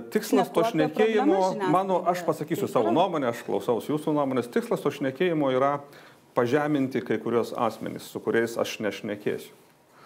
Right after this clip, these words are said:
Speaker 1: Politikas negali turėti tokios pozicijos. Jeigu žmogus nėra nuteistas, dirba savo darbą, politiko pareiga yra atsakyti į visus jo pateiktus klausimus.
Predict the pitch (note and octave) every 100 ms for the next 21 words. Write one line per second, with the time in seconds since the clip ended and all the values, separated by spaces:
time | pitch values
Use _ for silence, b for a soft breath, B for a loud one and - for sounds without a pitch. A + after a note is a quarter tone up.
0 | B B - B2+ C#3+ C3 B2 - A#2+ A#2+
1 | A2+ C#3 A2+ F#2+ - F#2 - - - -
2 | F2+ G2+ - - - - B2 C3+ B2 B2+
3 | B2 B2+ C3 A2 A#2+ D3 D3 - - -
4 | G2 G2 F#2 - F#2+ G2 C3 B2+ A#2 A#2+
5 | B B - B2+ E3+ D#3 C3 C3 G#2 G2+
6 | B2+ A#2+ - G2+ A#2+ - A#2+ G3+ - D#3+
7 | B2+ - A2 G2+ - - G2 - - -
8 | -